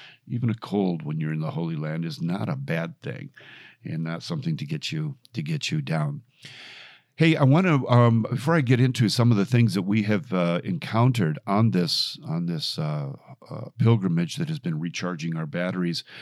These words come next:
I wanna remind you that, that coming up in June of twenty twenty,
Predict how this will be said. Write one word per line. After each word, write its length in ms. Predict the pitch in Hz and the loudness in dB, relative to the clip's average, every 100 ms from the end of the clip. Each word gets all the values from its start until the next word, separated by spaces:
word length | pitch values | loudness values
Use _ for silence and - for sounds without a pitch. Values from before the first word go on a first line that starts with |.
| - | -2
I 60 | 92 | 4
wanna 240 | 160 202 | 6 6
remind 600 | 143 98 95 123 139 107 | 6 6 4 6 6 4
you 260 | 73 71 82 | 0 -4 -4
that, 260 | 85 95 110 - - - | -2 -4 -6 -20 -20 -16
that 240 | - 98 - | -6 -6 -4
coming 420 | 127 147 170 160 | 2 4 4 4
up 260 | 131 131 - - - | 2 0 -4 -8 -2
in 320 | 107 101 87 | 0 0 -2
June 760 | 76 85 147 147 78 71 64 - _ - | -2 2 6 6 6 0 -6 -12 _ -12
of 140 | - | -8
twenty 320 | - 131 135 | 0 4 6
twenty, 480 | 127 107 87 78 82 | 4 2 0 -2 -6